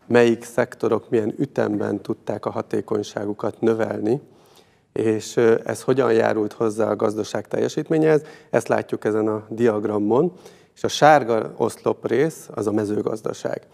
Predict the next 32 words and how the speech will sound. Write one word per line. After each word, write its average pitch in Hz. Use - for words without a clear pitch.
És -
az 147
látszik, 135
hogy 110
az 107
elmúlt 113
években 110
sajnos 107
a -
mezőgazdaság 107
nem 110
nagyon 104
tudott, -
ö, 113
megújulni. 104
Még 110
a 113
kétezertízes 117
évek 113
elején 113
nagyobb 113
hozzájárulása 135
volt 123
a, 117
a, 147
a 113
termelékenységhez, 117
és 107
így 110
a 110
gazdasági 110
növekedéshez. 120